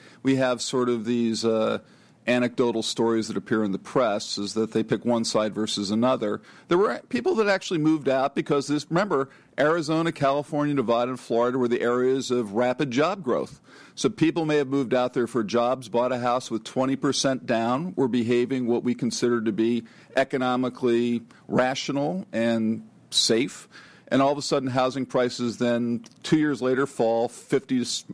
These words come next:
Monterey, for example, County fell sixty percent. So those are people that actually weren't speculating, actually went with the labor force, went in and put twenty percent down, previously riskless down payment sizes,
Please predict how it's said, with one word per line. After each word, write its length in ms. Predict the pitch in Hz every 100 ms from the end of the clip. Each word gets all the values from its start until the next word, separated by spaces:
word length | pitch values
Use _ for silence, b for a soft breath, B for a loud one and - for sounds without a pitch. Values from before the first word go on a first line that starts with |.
| -
Monterey, 420 | 131 131 131 131
for 180 | 143 131
example, 440 | 107 120 123 131
County 340 | 127 143 123 135
fell 220 | - 123
sixty 480 | - - 214 - 135
percent. 440 | 101 95 87 - B B B B B B
So 140 | -
those 260 | 160 220 262
are 80 | 247
people 340 | 196 185 180
that 120 | 175
actually 760 | 139 139 - 156 147 143 135 135 -
weren't 360 | 110 131 196 -
speculating, 760 | - 135 - 117 113 117 131
actually 520 | - 123 135 - 139
went 320 | 127 113 139 127
with 100 | 113
the 60 |
labor 340 | 113 123 131 143
force, 500 | - 143 143 139 -
went 180 | 131
in 180 | 123 123
and 100 | 110
put 380 | 113 113 - - - -
twenty 240 | 147 147
percent 460 | - 151 - 143 127
down, 220 | 127 123
previously 520 | - 135 135 139 143
riskless 720 | 113 104 135 - 143 151 -
down 240 | - 143 131
payment 360 | 147 139 135
sizes, 520 | - 117 117 135 147